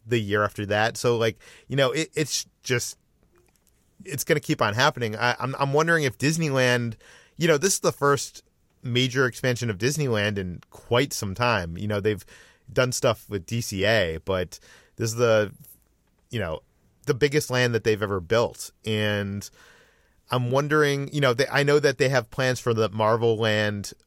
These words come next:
over in D C A, so that will probably be the next big thing to happen. And then there's rumors that they might redo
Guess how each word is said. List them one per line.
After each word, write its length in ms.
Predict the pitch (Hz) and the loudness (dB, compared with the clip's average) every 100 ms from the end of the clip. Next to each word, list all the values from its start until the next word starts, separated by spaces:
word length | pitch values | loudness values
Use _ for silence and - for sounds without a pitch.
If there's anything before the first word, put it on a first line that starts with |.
| _ | _
over 240 | 123 113 | -4 0
in 100 | 110 | 0
D 160 | 101 113 | -2 -6
C 200 | - 110 | -2 0
A, 240 | 95 98 | 2 0
so 140 | 95 110 | 0 0
that 180 | 113 123 | 0 -2
will 100 | 113 | -4
probably 360 | 135 123 120 | 0 0 0
be 80 | 113 | -2
the 160 | 107 101 | -2 -2
next 360 | 104 - - | -2 -6 -4
big 200 | 110 101 | -2 -2
thing 260 | - 104 95 | -2 -4 -4
to 140 | - | -10
happen. 420 | 92 104 92 98 | -4 -4 -2 -6
And 140 | 92 90 | -6 -6
then 160 | 95 | -6
there's 260 | 98 98 - | -4 -6 -4
rumors 380 | 104 104 104 - | -4 -2 -4 -4
that 180 | 101 92 | -4 -4
they 120 | 101 | -4
might 280 | 101 101 - - - - | -2 -4 -6 -20 -20 -12
redo 560 | 101 117 104 107 101 | -2 -2 0 -2 -2